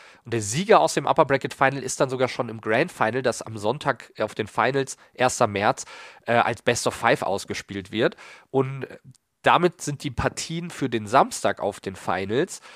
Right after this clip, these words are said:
ähm, das Lower Bracket Semifinal und das Lower Bracket Final. Das heißt, der Verlierer aus dem Upper Bracket Final, der ist so der zweite Gegner am Samstagabend auf der Bühne in Köln. Ähm, und damit werden auch super, super viele Matches dieses Double Elimination Brackets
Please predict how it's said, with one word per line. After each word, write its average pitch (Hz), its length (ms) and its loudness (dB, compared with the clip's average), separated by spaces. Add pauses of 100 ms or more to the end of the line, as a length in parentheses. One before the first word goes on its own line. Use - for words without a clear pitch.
(220)
ähm, 120 300 2
das 117 180 0
Lower 151 200 6
Bracket 127 320 0
Semifinal 139 920 -2 (800)
und 185 220 2
das 170 140 4
Lower 151 240 6
Bracket 131 300 2
Final. 156 320 2
Das 107 180 -2
heißt, 123 220 0
der 107 80 -2
Verlierer 131 500 0
aus - 160 -6
dem 110 100 -10
Upper 104 220 -4
Bracket 104 300 -8
Final, 110 340 -2
der 123 220 0
ist - 260 -10 (260)
so 123 140 -4
der 110 460 4 (160)
zweite 127 520 -2
Gegner 120 540 0
am 101 100 -6
Samstagabend 104 800 -4
auf 104 160 -2
der 98 120 -4
Bühne 107 360 -2
in 98 220 -8
Köln. 104 460 0 (320)
Ähm, 101 360 2
und 107 160 -2
damit 117 220 4
werden 120 160 2
auch - 120 -2
super, 147 380 -2
super 127 280 -2
viele 117 260 -6
Matches 113 420 -4
dieses 110 260 -8
Double 110 260 4
Elimination 104 580 -2
Brackets 95 440 0